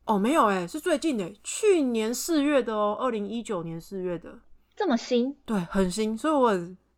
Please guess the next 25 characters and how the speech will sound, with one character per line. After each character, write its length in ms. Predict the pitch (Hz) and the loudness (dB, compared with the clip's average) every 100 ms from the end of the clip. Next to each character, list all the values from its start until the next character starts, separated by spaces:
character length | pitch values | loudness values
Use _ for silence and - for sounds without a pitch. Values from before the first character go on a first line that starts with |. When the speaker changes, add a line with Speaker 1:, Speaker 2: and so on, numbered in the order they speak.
| - | -2
Speaker 1:
讶 320 | 233 190 156 | 0 0 -2
异。 260 | 185 160 170 _ - _ _ _ _ _ _ - - - | -10 -14 -18 _ -20 _ _ _ _ _ _ -20 -20 -12
Speaker 2:
对 280 | 349 339 302 | -2 2 4
啊， 520 | 262 233 226 226 226 _ - | 2 2 0 -2 -8 _ -8
蛮 180 | 220 240 | -2 -2
特 220 | 392 381 | 2 2
别 200 | 214 175 | 4 2
的。 120 | 170 | 2
但 120 | 277 | 2
是 60 | 440 508 523 - - - | 2 2 0 -4 -20 -4
你 160 | 320 381 | -4 0
讲 300 | - 302 220 | 4 4 4
到 280 | 320 403 392 - _ _ - | 2 2 0 -8 _ _ 2
人 220 | 240 220 | 6 6
面 340 | 254 392 320 | 4 -2 0
牛， 180 | 220 208 | 0 0
它 140 | 285 | 0
是， 300 | 330 349 339 - _ _ _ _ _ - | -2 -2 -4 -8 _ _ _ _ _ -6
呃， 340 | 226 208 202 | -2 0 -2
什 60 | 202 | -2
么 240 | 165 - - | -6 -8 -8
人 520 | 202 208 208 226 254 | 0 2 2 0 2
脸 460 | 262 226 170 - 185 | 2 2 0 -6 -6
牛 340 | 190 175 175 196 | -4 -4 -6 -8
身， 420 | - 196 180 | -4 -4 -2